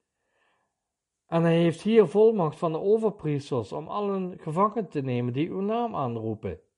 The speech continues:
Maar de Heere zei tegen hem: Ga, want deze is mij een uitverkoren instrument om mijn naam te brengen naar de heidenen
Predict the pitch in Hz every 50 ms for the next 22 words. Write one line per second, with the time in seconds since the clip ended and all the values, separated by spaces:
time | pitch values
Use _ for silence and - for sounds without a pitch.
0 | _ _ _ _ _ _ _ _ _ _ _ _ _ _ _ - 127 117 135 139
1 | 151 175 185 165 151 131 147 180 202 220 208 - 156 123 120 117 110 107 101 -
2 | - 269 254 185 104 82 73 _ _ _ _ _ _ _ _ _ _ _ - -
3 | 143 - 226 214 226 220 208 202 196 - 208 208 208 202 196 185 - _ - -
4 | - 175 170 156 - 220 226 240 233 - 214 - 208 196 190 175 190 185 - 190
5 | 180 175 - - 196 214 226 214 165 135 127 127 135 156 185 202 202 190 180 175
6 | 185 180 - - 131 127 - 165 190 208 208 208 202 196 170 151 147 143 135 120
7 | 127 151 175 196 190 202 196 202 214 220 233 240 - _